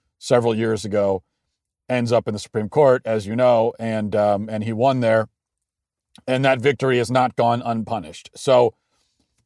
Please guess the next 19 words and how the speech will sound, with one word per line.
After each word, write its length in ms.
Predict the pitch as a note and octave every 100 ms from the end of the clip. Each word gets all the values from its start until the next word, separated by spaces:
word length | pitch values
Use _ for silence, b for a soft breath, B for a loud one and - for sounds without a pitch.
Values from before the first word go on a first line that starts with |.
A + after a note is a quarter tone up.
| _ _
now 220 | D#3 D3 C3+
it's, 220 | E3 -
it's 160 | E3+ E3
important 560 | D3+ - A#3+ A#3 E3+
as 200 | D#3 D3+
we 220 | D3+ D#3+ D3
follow 420 | - F3+ G#3+ F#3
this 200 | E3 -
saga, 560 | - D3 C#3 A#2 G#2+
we 120 | A2 A#2
follow 360 | D3 D3+ C#3+
the 100 | C3+
next 260 | C#3 C3+ -
chapter 480 | - C#3+ C3 C#3 B2
in 120 | A#2+
this 120 | A#2
saga 420 | - C3 B2+ A2+ A2
of, 260 | G#2+ A2 G2+
uh, 220 | A2 G#2+